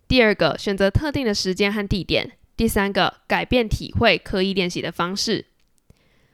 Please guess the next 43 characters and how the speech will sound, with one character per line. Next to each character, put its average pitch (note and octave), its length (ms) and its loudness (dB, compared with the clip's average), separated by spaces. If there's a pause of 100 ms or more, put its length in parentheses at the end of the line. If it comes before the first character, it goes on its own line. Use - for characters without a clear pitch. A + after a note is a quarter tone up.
首 A#3 220 4
先， D#4+ 380 0
在 D4+ 380 4
了 A3 220 4
解 A#3+ 220 2
刻 B3+ 220 0
意 B3 80 0
练 A#3 160 0
习 F#3+ 120 -4
的 F#3 140 0
科 D4 300 -2
学 F3 260 -2
这 G#3+ 120 0
一 F#3+ 60 4
个 - 120 -4
部 G3 200 -4
分， G3+ 160 -4
我 F3 60 -4
们 F3 140 -4
要 G#3+ 100 -2
做 D4 180 0
的 G3+ 120 0
就 A3 180 0
是 A3 200 -4
了 F#3 180 -2
解 G3 180 -2
刻 B3+ 240 0
意 A3+ 80 0
练 A3 180 -2
习 G3 160 -8
的 E3+ 120 -4
四 B3 180 -6
个 F3 140 -2
基 G3 160 -6
本 F3+ 120 -6
要 E3+ 220 -2
求。 - 140 -6 (160)
OK， G#3+ 280 -4
又 - 40 -6
要 A3 160 0
开 A3 160 -2
始 A3 100 -8
了。 D3+ 160 -6